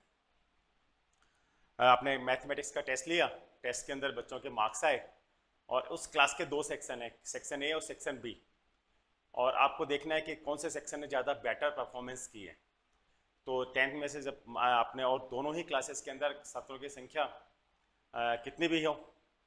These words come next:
लेकिन जब batter, अ, किसने perform किया इसको निकालने के लिए आपको उनके जो, अ, टेस्ट लेने के बाद में जो marks आए,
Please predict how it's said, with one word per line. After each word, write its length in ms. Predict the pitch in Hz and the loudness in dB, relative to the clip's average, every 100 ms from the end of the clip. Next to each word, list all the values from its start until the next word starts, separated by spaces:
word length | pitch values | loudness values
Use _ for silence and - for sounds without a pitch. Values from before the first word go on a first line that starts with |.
| _ 123 | _ -10
लेकिन 280 | 123 143 | -6 -4
जब 180 | 131 131 | -4 -2
batter, 260 | 110 110 170 | 0 4 4
अ, 260 | 180 - - | 2 -2 -6
किसने 560 | 131 127 - 143 156 165 | -2 -2 -4 -10 0 2
perform 400 | 160 127 147 151 | 2 2 0 0
किया 240 | 143 135 | -2 -2
इसको 220 | 147 - | -2 -6
निकालने 380 | 139 127 123 127 | -12 -2 -2 -2
के 120 | 127 | -6
लिए 120 | 135 165 | -6 -6
आपको 320 | 143 - 156 | -8 -10 -10
उनके 220 | 151 156 | -10 -6
जो, 160 | 156 147 | -4 -6
अ, 560 | 151 _ - 120 117 | -8 _ -6 -2 0
टेस्ट 460 | 117 127 135 - 135 | 0 2 0 -2 -6
लेने 220 | 123 123 | -6 -4
के 120 | 123 | -8
बाद 260 | 110 104 117 | -2 -2 -2
में 80 | 127 | -6
जो 80 | 127 | -8
marks 380 | 101 101 - | -4 -4 -6
आए, 200 | 110 92 | -10 -10